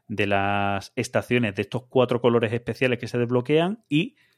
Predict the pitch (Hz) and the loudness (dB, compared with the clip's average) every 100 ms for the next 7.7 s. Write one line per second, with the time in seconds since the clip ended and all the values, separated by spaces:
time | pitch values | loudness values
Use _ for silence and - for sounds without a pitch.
0 | _ _ 110 107 104 110 120 - 101 98 | _ _ -4 0 2 4 4 2 -4 -4
1 | 95 110 113 - 120 117 160 170 208 - | -4 -2 -2 -4 -6 -2 0 0 -2 -6
2 | - - - 95 92 92 - 110 113 113 | -4 -4 -2 -4 -2 -8 -6 -2 2 2
3 | 104 113 101 107 104 110 - 113 98 - | 2 0 2 0 0 -2 0 2 0 -4
4 | 98 98 113 127 95 - _ _ _ _ | -8 -2 2 2 0 -6 _ _ _ _
5 | _ - 113 113 110 104 120 104 104 107 | _ -4 0 2 0 0 -2 -2 -2 0
6 | 107 104 113 104 95 101 117 - 117 113 | 0 2 2 2 2 0 0 -2 -2 -2
7 | 107 113 113 120 131 156 214 | -2 -2 -2 -2 0 2 0